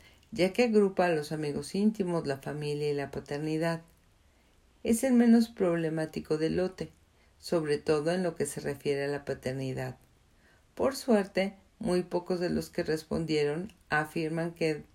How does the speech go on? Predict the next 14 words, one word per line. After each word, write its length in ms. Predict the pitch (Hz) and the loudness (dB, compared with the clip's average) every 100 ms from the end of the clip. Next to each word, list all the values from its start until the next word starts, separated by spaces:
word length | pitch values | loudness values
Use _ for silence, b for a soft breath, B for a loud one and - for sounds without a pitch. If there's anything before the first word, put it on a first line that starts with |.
| _ _ - | _ _ -2
dejen 440 | 156 156 175 175 | 2 2 0 -4
para 280 | 175 175 147 | 0 0 0
más 280 | 143 139 156 | -4 -6 -2
adelante 640 | 160 156 147 143 175 202 | 0 0 -2 -2 -2 0
lo 140 | 190 | 0
que 120 | 226 | 2
se 140 | 220 208 | 2 2
refiere 380 | 190 190 190 190 | 0 0 0 0
a 40 | |
la 140 | 185 | 0
crianza 420 | 180 165 165 165 165 | -2 -2 -2 -2 -2
de 80 | |
los 240 | 165 160 - | -2 -2 -4
hijos. 400 | 190 - 220 | -6 -6 -10